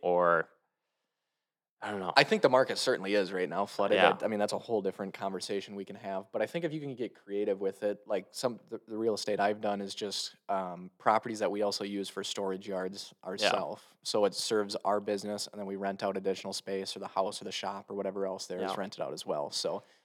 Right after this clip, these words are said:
Speaker 2: basically, it doesn't cost us anything to
Speaker 1: To
Speaker 2: use
Speaker 1: be
Speaker 2: it.
Speaker 1: there.
Speaker 2: Yeah.
Speaker 1: Yeah, right.
Speaker 2: So
Speaker 1: It's a good
Speaker 2: that's
Speaker 1: move.
Speaker 2: Yeah. So that's my backstory. Um, currently doing that, and I've also, I guess, I got a, uh,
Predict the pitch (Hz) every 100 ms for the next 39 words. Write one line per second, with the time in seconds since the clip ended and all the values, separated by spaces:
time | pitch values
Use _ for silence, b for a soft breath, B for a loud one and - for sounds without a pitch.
0 | b 117 - 113 107 110 104 - 110 101
1 | 101 98 101 98 - 95 92 95 _ _
2 | _ - 101 101 95 92 101 - - -
3 | - - - _ _ 87 80 - _ -
4 | - - - _ _ _ _ _ _ _
5 | _ - 95 113 98 95 98 - _ _
6 | _ - 160 - - - _ - 175 196
7 | 160 160 156 147 - 156 143 143 131 B
8 | B - 117 110 104 101 101 - _ _
9 | _ _ _ _ _ _ - 139 127 131
10 | 117 120 110 113 113 110 101 101 - 107
11 | 107 107 110 104 101 101 98 101 98 95
12 | 92 95